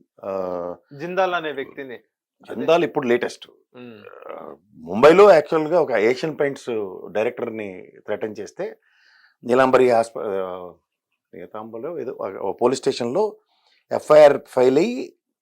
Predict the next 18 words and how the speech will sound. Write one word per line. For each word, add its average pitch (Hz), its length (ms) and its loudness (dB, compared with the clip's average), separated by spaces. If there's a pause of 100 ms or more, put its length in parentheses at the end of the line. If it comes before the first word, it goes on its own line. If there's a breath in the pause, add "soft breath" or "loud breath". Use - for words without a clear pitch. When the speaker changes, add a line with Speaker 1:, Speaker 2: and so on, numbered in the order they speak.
(440)
Speaker 1:
ఆ 110 60 -4
అమ్మాయిని 135 500 -4
అక్కడ 113 540 -4
సెటిల్మెంట్ 131 480 -2
కూడా 117 160 0
అయింది. - 280 -10 (200)
Speaker 2:
ఉమ్. 113 220 -20 (800)
Speaker 1:
ఇలా 190 420 2 (400)
overall-గా 196 460 6
తను 165 600 0 (920)
క్యారెక్టర్, 156 760 2 (240)
ఈరోజు 139 360 4
ఒక 143 120 0
ఆడపిల్ల 143 340 4
కాబట్టి 135 380 2
మాట్లాడుతున్నారు 127 560 -2
అన్న 117 120 -4
దగ్గర, 127 380 -2